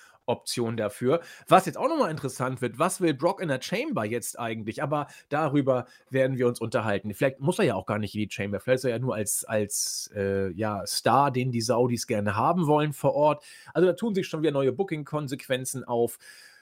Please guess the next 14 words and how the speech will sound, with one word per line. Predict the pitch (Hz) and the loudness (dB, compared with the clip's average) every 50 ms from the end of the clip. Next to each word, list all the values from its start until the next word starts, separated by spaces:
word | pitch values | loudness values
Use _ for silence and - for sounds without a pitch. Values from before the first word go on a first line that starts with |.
| _ _ _ _ - | _ _ _ _ 4
Oder | 185 202 190 160 135 | 6 6 6 6 2
wie | 160 160 156 139 | 0 0 0 0
Sepp | 113 139 139 - - | 0 -2 -4 -4 -4
Herberger | 131 139 139 123 127 120 117 117 | -4 -4 -2 0 -2 -2 -2 -4
sagte, | 104 110 110 107 104 - - - - 107 101 95 - - _ _ _ _ | -6 -4 -6 -6 -6 -8 -12 -8 -4 -4 -4 -4 -6 -14 _ _ _ _
vor, | _ - - 131 127 127 131 127 123 - - _ _ _ _ - - _ _ _ _ - | _ -12 -4 0 4 6 6 4 4 -2 -8 _ _ _ _ -18 -18 _ _ _ _ -8
äh, | - 127 127 120 110 | -2 0 0 0 0
nach | 120 131 135 - | 2 0 0 0
dem | - 131 123 113 | 0 -4 -6 -2
Pay-Per-View | 120 120 123 120 - 110 104 104 110 - | 2 0 0 2 0 -4 -4 -4 -6 -6
ist | - - | -6 -4
vor | - 139 143 | 0 0 2
dem | 147 147 143 | 2 0 -2
Pay-Per-View. | 127 131 135 127 131 131 123 110 110 110 117 113 107 | -2 0 0 0 0 0 -2 -2 -2 -2 -2 -2 -2